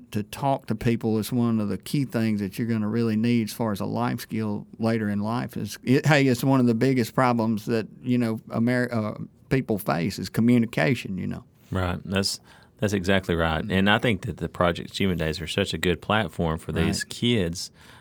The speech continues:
Speaker 2: their, their first time to give a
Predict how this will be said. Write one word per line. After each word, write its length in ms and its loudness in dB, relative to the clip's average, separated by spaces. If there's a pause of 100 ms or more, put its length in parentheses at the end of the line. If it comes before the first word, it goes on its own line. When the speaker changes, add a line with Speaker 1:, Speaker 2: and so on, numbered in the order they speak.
(160)
Speaker 2:
their, 220 2
their 120 0
first 500 0 (500)
time 400 4
to 120 -4
give 280 0
a 100 -2